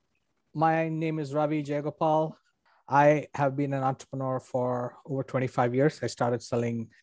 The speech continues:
in nineteen ninety-seven, and I've sold pretty much everything you can imagine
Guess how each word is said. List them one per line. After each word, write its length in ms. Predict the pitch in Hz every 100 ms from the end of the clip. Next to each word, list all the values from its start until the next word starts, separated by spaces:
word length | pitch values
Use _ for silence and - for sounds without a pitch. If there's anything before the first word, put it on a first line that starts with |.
| -
in 180 | 120 117
nineteen 340 | 120 117 120
ninety-seven, 600 | 117 117 120 127 123 156 - _ _ _ _ _ _ -
and 580 | 127 123 120 120 120 - - _ -
I've 200 | 120 -
sold 500 | 139 127 123 117 - _ _ _
pretty 160 | - 135
much 240 | 131 -
everything 320 | 123 123 127 120
you 80 |
can 160 | 113 117
imagine 600 | 120 135 143 147 147